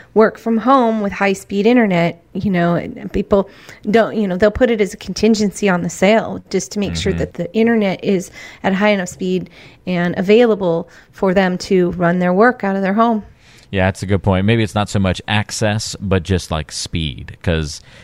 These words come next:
Speaker 2: it makes a difference. Our office, we moved across the street not too long ago, Colleen, and, uh, it was pretty funny because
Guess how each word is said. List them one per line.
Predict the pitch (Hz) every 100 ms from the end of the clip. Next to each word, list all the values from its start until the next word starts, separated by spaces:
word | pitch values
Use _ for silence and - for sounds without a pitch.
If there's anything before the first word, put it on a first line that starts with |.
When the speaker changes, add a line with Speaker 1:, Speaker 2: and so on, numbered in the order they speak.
| -
Speaker 2:
it | -
makes | 190 147
a |
difference. | 131 139 90 107
Our | 104
office, | 98 110 104 -
we | 104
moved | 120 107
across | 101 104 101
the | 87
street | - - 107 95 -
not | 92 87
too | -
long | 87 85 85
ago, | 80 80
Colleen, | - 85 82 80 78 80 - - _
and, | 92 87 87 85
uh, | 85 82
it | 98
was | 87 -
pretty | 104
funny | 90 101 92
because | 80 87 - 90 82